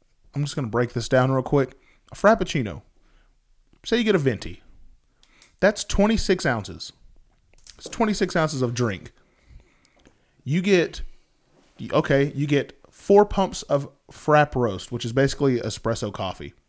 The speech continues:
Basically, that's what gives it the coffee flavor. Then you get your non-fat milk,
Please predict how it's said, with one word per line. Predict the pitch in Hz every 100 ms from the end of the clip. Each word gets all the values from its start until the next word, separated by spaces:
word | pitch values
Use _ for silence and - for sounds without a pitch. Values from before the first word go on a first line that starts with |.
| -
Basically, | 107 95 - 65 73
that's | 101 107
what | 101
gives | 113 120
it | 123
the |
coffee | 127 131 127 139
flavor. | 165 151 85 - _ _ - - -
Then | 254
you | 269
get | 175 175 - - - _ _ _ _ 135
your | 135
non-fat | 156 160 165 160 110 98
milk, | 98 92 -